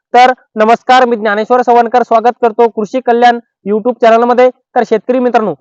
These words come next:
आमच्या चॅनलवर जर नवीन असाल तर चॅनलला नक्की सबस्क्राईब करायला विसरू नका, जेणेकरून शेती संबंधित असेच नवनवीन अपडेट्स तुम्हाला सर्वप्रथम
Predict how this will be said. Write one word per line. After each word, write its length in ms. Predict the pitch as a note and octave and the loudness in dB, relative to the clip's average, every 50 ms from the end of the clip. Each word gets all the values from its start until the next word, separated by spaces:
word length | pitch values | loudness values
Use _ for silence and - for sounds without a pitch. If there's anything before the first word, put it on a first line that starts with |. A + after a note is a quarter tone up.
| _ _ _ | _ _ _
आमच्या 320 | F3 F#3 G3 G3+ A#3+ B3 B3 | -4 -4 -2 -2 -2 0 0
चॅनलवर 300 | B3 B3 B3 B3 B3 A#3+ | 0 0 0 0 2 2
जर 100 | B3 A#3+ | 0 0
नवीन 280 | A#3 A3 A3 A3+ A#3 | 0 -2 -2 0 0
असाल 360 | A#3+ A#3+ A#3 - B3 B3 A#3+ | 0 0 2 2 0 0 0
तर 40 | A#3+ | -2
चॅनलला 400 | A3+ A#3 A3 A3 A3+ A#3 A#3+ A#3+ A#3 _ _ _ _ - | -2 -2 -2 0 2 2 2 0 0 _ _ _ _ -6
नक्की 340 | F#3+ G#3+ G#3+ - C4+ C4 A#3 | -6 -6 -4 -4 -4 -4 -2
सबस्क्राईब 380 | - A#3 F#3+ - - B3+ B3 | -2 -2 -2 -2 -2 -4 -2
करायला 240 | - B3+ A#3+ B3 B3+ | 0 0 0 2 0
विसरू 300 | A#3 G#3+ - - A#3+ A#3 | 0 -2 -2 -4 -2 -2
नका, 220 | B3 A#3 B3+ B3+ | 0 0 0 0
जेणेकरून 480 | A#3 A#3 A3+ A#3 A3 - G#3 F3 C#3+ A#2+ - _ _ _ _ | 0 0 0 -2 -2 -2 -2 -2 -2 -6 -12 _ _ _ _
शेती 260 | - G#3+ G#3+ B3+ B3 | -4 -4 -4 -2 -2
संबंधित 420 | - C4 B3 A#3+ B3+ B3+ A#3+ C4 A#3 | -2 -2 0 0 0 0 -2 -2 0
असेच 320 | B3+ A3+ A3+ - C4 B3+ - | 0 0 2 2 0 -2 0
नवनवीन 360 | B3 A#3 A3+ A3+ A#3 B3 B3 B3 | -2 -2 0 0 0 0 2 0
अपडेट्स 320 | A#3 G#3 G#3+ G#3+ E3+ - | 0 0 -2 -4 -4 -8
तुम्हाला 300 | _ A3 A3+ A#3 B3 B3 | _ -4 -2 0 0 0
सर्वप्रथम 540 | - - A#3 A#3+ A#3 A#3+ A3+ - G#3+ F#3 | 0 0 0 0 0 0 -2 -2 -4 -6